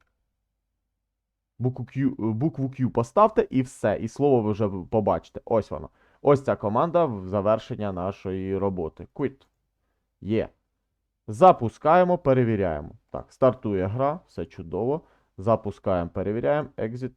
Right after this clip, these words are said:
Закрилось. Просто бомбезно. І я думаю, ви помітили, як мені не, не дуже зручно переходити з нашої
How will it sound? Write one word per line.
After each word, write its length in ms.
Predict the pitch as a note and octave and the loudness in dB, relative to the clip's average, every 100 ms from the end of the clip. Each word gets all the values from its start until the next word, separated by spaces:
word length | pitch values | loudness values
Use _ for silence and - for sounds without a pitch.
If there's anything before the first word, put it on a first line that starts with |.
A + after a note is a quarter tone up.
| _ _ _ - | _ _ _ -4
Закрилось. 600 | G#2+ - G#2+ E2+ - _ _ _ _ _ _ _ _ _ _ - | -4 -2 -2 -4 -8 _ _ _ _ _ _ _ _ _ _ -2
Просто 380 | A#2+ D#3+ - B2 | 4 4 4 2
бомбезно. 580 | A2 A2 F#2+ E2+ - - _ _ _ _ _ _ _ _ _ _ _ | 2 0 0 -2 -6 -20 _ _ _ _ _ _ _ _ _ _ _
І 140 | A3 B3 | 2 6
я 140 | A3+ | 6
думаю, 340 | E3+ F#3+ E3+ C#3 | 6 4 4 2
ви 120 | C#3 | 4
помітили, 560 | C3+ B2+ B2+ A#2 G#2 | 4 2 2 2 2
як 300 | G#2 A2+ G#2+ | 4 4 2
мені 220 | G#2+ F#2+ F#2+ | -2 -4 -4
не, 160 | F#2 | -4
не 200 | F#2 A2+ | -2 -2
дуже 320 | A2+ G#2+ F#2+ | -2 -2 -4
зручно 480 | F2+ A#2+ F#3+ - E3 | -4 -2 -2 -4 -6
переходити 840 | - A2 G#2 - G#2+ F#2+ - F2+ E2+ | -2 0 -2 -2 -4 -2 -4 -4 -6
з 100 | F#2 | -4
нашої 640 | F2 E2+ - E2+ E2 | -4 -6 -8 -6 -6